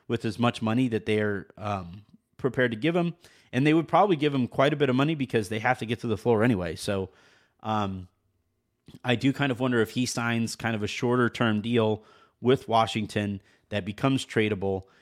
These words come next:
that the Lakers would be able to revisit at the deadline. And again, the only way that you can do this is, A, you don't,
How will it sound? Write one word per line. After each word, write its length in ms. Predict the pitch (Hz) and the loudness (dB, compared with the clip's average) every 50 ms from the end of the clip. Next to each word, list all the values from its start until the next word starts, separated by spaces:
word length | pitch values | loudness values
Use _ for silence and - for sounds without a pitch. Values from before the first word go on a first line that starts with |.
| _ _ _ _ | _ _ _ _
that 160 | - 107 - | -8 -6 -4
the 60 | 120 | -2
Lakers 500 | 113 110 117 117 117 - 127 113 107 - | 0 2 2 2 2 2 -2 -4 -2 -2
would 240 | 113 110 107 104 101 | 0 2 2 2 0
be 160 | - 113 113 | -2 -2 -2
able 160 | 113 110 107 104 | -2 -2 -2 -4
to 140 | - - | -2 -2
revisit 440 | 107 104 101 101 117 110 101 110 107 - | -2 -2 0 2 2 2 2 0 -2 -2
at 160 | - 104 - | -2 -2 -2
the 60 | - | -4
deadline. 560 | 98 92 120 123 131 107 101 95 82 - - - _ _ | -4 0 0 0 2 0 -2 -6 -8 -10 -14 -20 _ _
And 160 | 101 104 104 | -6 -4 -4
again, 400 | 107 101 - 180 190 151 127 117 | -4 -2 0 2 2 2 2 2
the 120 | 113 123 - - | 2 0 2 4
only 320 | 131 147 175 190 190 185 | 4 4 4 4 4 2
way 220 | 185 170 175 175 156 | 2 2 2 2 2
that 80 | 139 | 2
you 180 | 127 135 143 139 | 0 0 0 0
can 160 | - 123 110 | 0 0 0
do 160 | 110 175 208 | 2 4 4
this 240 | 143 113 101 - - | 4 4 2 0 -2
is, 240 | 107 110 101 98 - - _ - | -4 -4 -4 -4 -8 -14 _ -4
A, 380 | - 113 120 120 131 160 190 - _ _ - _ _ _ _ - | 0 2 2 2 0 -2 -4 -8 _ _ -20 _ _ _ _ -2
you 120 | 113 123 | 0 0
don't, 380 | 113 98 120 127 147 147 - | 0 2 2 2 2 0 -2